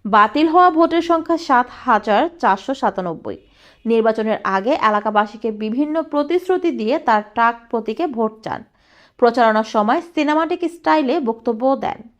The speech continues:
আওয়ামী লীগ মনোনীত নৌকা প্রতীকের প্রার্থীকে উদ্দেশ্য করে তিনি বলেছিলেন, "চৌধুরী সাহেবের হয়তো অনেক টাকা আছে, কিন্তু তার মন নেই।" নির্বাচনের ফল ঘোষণার পর আরটিভি থেকে মাহের সঙ্গে যোগাযোগ করার চেষ্টা করলেও শেষ পর্যন্ত কল রিসিভ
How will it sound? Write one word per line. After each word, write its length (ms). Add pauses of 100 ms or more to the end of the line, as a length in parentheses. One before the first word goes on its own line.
(340)
আওয়ামী 300
লীগ 240
মনোনীত 500
নৌকা 420
প্রতীকের 420
প্রার্থীকে 540
উদ্দেশ্য 440
করে 200
তিনি 200
বলেছিলেন, 680 (460)
"চৌধুরী 420
সাহেবের 400
হয়তো 240
অনেক 380
টাকা 280
আছে, 420 (200)
কিন্তু 220
তার 200
মন 260
নেই।" 320 (220)
নির্বাচনের 560
ফল 300
ঘোষণার 440
পর 220
আরটিভি 520
থেকে 200
মাহের 340
সঙ্গে 260
যোগাযোগ 360
করার 240
চেষ্টা 340
করলেও 540
শেষ 280
পর্যন্ত 320
কল 240
রিসিভ 300